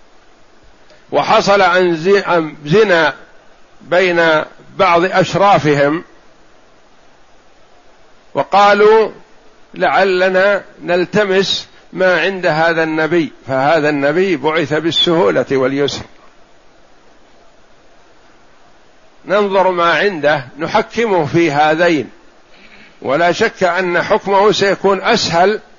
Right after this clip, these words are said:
من حكمنا فيهم وهو الرجم". فرفعوا الأمر إلى النبي صلى الله عليه وسلم، وقال: "كيف تحكمونني وعندكم التوراة؟" قالوا:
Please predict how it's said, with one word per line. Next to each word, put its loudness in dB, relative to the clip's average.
من -4
حكمنا 0
فيهم -2
وهو 2
الرجم". -2
فرفعوا 2
الأمر 2
إلى 0
النبي -2
صلى -2
الله 2
عليه 0
وسلم، -4
وقال: 0
"كيف 2
تحكمونني 0
وعندكم -4
التوراة؟" -2
قالوا: 2